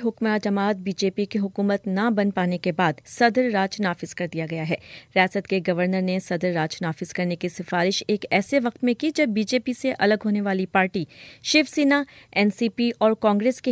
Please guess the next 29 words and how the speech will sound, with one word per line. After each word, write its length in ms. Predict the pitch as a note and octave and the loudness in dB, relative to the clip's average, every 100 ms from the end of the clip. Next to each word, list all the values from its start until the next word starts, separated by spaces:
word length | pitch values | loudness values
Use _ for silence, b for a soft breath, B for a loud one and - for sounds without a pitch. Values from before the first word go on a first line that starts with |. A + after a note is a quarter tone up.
| G3+ | 2
حمایت 300 | G3 G#3 - | 2 2 2
کے 100 | A#3 | -2
ساتھ 360 | - F3 - | 0 0 -2
متبادل 580 | F#3+ G#3 G#3+ G3+ G#3 A#3+ | -4 0 2 2 2 0
حکومت 360 | G3+ - G#3+ G#3 | -2 0 0 0
بنانے 400 | F3+ F3+ F3+ F#3 | 0 0 0 -2
کی 140 | B3+ | -4
کوشش 400 | B3+ F#3 - C#3+ | -2 -4 -4 -8
کر 120 | - D#3 | -8 -6
رہی 180 | D#3+ E3 | -4 -4
تھی۔ 160 | - - B B B | -6 -8 B B B
شیو 180 | - C#4 | 0 2
سینا 220 | - C4 | 2 4
نے 180 | C4 B3+ | 4 4
ریاست 380 | A3+ G3+ A#3 - | 4 2 0 -2
میں 100 | A3 | -2
صدر 320 | G#3+ G#3+ G3 G3+ | 0 -2 0 2
راج 280 | F#3+ - | 2 0
نافذ 320 | G3+ F3+ F#3 - | -4 -4 -6 -6
کرنے 260 | F3+ F3 | -4 -4
کے 80 | F3 | -6
فیصلے 480 | - E3+ F3+ - A#3+ | -4 -2 0 0 -2
کو 160 | C4+ | 0
سپریم 460 | C#4 - A3+ A#3+ B3+ | 0 0 0 2 0
کورٹ 260 | - A3+ G3 | 4 2 2
میں 80 | F#3+ | -4
چیلنج 400 | - F3+ E3 - | -2 -2 -2 -6
کیا 220 | - | -4
ہے۔ 60 | D#3+ | 0